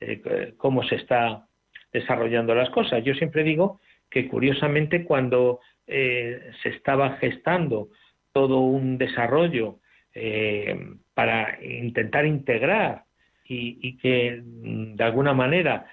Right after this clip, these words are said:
las personas que tuvieran, eh, alguna discapacidad, por ejemplo,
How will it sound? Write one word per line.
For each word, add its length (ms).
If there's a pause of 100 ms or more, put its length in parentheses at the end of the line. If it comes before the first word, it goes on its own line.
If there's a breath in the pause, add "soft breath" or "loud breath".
(140 loud breath)
las 180
personas 460
que 100
tuvieran, 640 (280 soft breath)
eh, 500
alguna 400
discapacidad, 680
por 100
ejemplo, 380